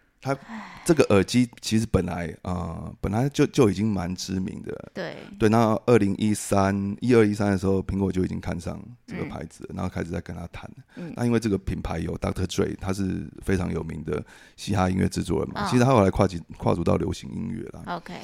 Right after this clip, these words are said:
Speaker 1: 对，但是还是嘻哈的风格，
Speaker 2: 嗯。
Speaker 1: 后来就，他还，就还是做了很多，还是做了很多歌，但他自己的作品，他自己的作品，其实我，我们，呃，已经等了，我们，说真的，我们这一些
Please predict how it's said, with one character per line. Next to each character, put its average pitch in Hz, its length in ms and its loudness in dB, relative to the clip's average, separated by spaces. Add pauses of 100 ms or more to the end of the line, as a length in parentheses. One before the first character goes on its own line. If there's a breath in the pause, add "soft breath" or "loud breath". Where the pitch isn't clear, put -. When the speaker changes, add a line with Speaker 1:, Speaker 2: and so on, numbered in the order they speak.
(180)
Speaker 1:
对， 101 100 0
但 120 140 6
是 110 100 0
还 92 140 0
是 98 100 -8
嘻 95 180 -4
哈 87 160 -2
的 87 80 -6
风 85 300 -8
格， - 140 -14
Speaker 2:
嗯。 190 200 -8
Speaker 1:
后 98 160 -2
来 92 80 -2
就， 92 120 -2 (180)
他 95 220 -6
还， 92 120 -6 (300)
就 95 140 -2
还 92 120 -6
是 95 120 -4
做 90 200 -2
了 82 60 -4
很 82 120 -10
多， 85 280 -6 (320 loud breath)
还 - 100 -6
是 104 80 2
做 98 200 4
了 90 80 2
很 87 120 -4
多 87 160 -2
歌， 85 220 -4
但 117 140 4
他 120 120 4
自 113 200 -2
己 - 160 -6
的 85 100 0
作 - 240 2
品， - 180 -6 (800 soft breath)
他 - 100 0
自 135 120 4
己 113 40 10
的 98 60 10
作 107 160 8
品， 90 160 4
其 92 160 -2
实 95 80 0
我， 92 380 4
我 92 160 2
们， 90 580 -2
呃， 87 260 -4
已 85 80 -6
经 98 240 -2
等 - 240 -4
了， - 140 -10
我 95 100 0
们， 98 100 0 (380 loud breath)
说 135 140 8
真 131 100 6
的， - 60 2
我 98 100 8
们 98 140 6
这 120 100 8
一 120 100 8
些 104 380 6